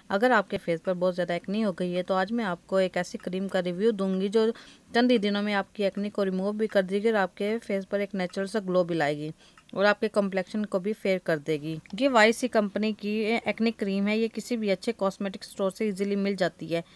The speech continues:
ये all skin type के लिए है। तो यहाँ पर ये देखें, इसका मोनोग्राम भी यहाँ पर बना हुआ है। ये made in Thailand है। इस पर तमाम चीज़ें मेंशन की गई हैं कि आपने किस तरह यूज़ करनी है। इनका कहना है कि आप इसे दो टाइम यूज़ किया करें,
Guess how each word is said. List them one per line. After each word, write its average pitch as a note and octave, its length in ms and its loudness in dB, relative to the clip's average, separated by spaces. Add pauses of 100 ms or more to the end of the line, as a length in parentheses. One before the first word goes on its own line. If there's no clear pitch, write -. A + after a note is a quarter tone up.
(160)
ये A3 140 4
all A3 240 6
skin A#3 360 -2
type G#3+ 260 0
के A3+ 80 0
लिए A3 220 0
है। A3 80 2
तो A3 100 -4
यहाँ G#3 280 -2
पर G#3 80 -2
ये G#3 100 -2
देखें, G3+ 220 -4
इसका G#3 180 -6
मोनोग्राम F#3+ 500 -2
भी G3 100 -6
यहाँ F#3+ 160 -4
पर G3 140 -2
बना F#3 240 -4
हुआ F#3+ 160 0
है। G3+ 100 -2 (420)
ये A3 160 4
made G#3+ 240 2
in G#3+ 220 0
Thailand G3 460 0
है। G#3 200 4
इस G#3+ 80 -6
पर G#3+ 180 -2
तमाम G#3 360 -4
चीज़ें G3+ 280 -6
मेंशन G3 420 -4
की G#3+ 160 -4
गई G3 180 -2
हैं F#3+ 160 -4
कि G#3 80 -6
आपने G3 300 -4
किस - 220 -10
तरह G3 120 -4
यूज़ F#3 260 -4
करनी G3 320 -2
है। G#3 120 -4 (380)
इनका A3 220 0
कहना G#3 260 -2
है G#3+ 60 -4
कि G#3 120 -4
आप G3+ 200 -2
इसे G#3 260 -4
दो G3+ 180 0
टाइम G3 280 -2
यूज़ G3 240 -4
किया G3+ 200 0
करें, G#3 280 -2